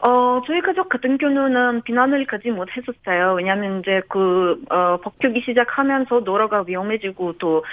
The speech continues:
다리가 폭파되면서 길이 파괴됐으니까 못 가는 부분도 있고 또, 어, 지금, 어, 그, 비난 갈 수 있는 길은 우크라이나 서부인데요.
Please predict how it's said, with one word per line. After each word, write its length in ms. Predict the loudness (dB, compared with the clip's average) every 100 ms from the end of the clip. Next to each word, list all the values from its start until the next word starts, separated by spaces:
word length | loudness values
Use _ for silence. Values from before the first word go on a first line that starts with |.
| -10 0
다리가 580 | 2 2 4 4 4
폭파되면서 920 | 2 -6 -2 -2 -2 -4 -6 -2 -2 -2
길이 280 | -4 -4 -2
파괴됐으니까 1000 | -2 0 -2 -6 -8 -4 -4 0 2 2 -2 -8 -2
못 200 | 0 2
가는 240 | 2 2
부분도 400 | 0 -4 -2 0
있고 500 | -2 0 2 2 0 -4 -20 -4
또, 320 | 0 2 2 0
어, 380 | 2 2 2 -2
지금, 600 | -2 2 2 2 0 -2 0
어, 840 | 2 2 2 2 2 0 -2 -8 -12 -20 _
그, 640 | -4 0 0 2 0 -2 -4 -18 -6
비난 320 | 0 2 2
갈 180 | 0 0
수 60 | 0
있는 220 | 0 -2
길은 420 | -4 -2 -2 -2
우크라이나 520 | -4 0 0 2 0 0
서부인데요. 840 | 0 0 -2 -2 0 2 2 2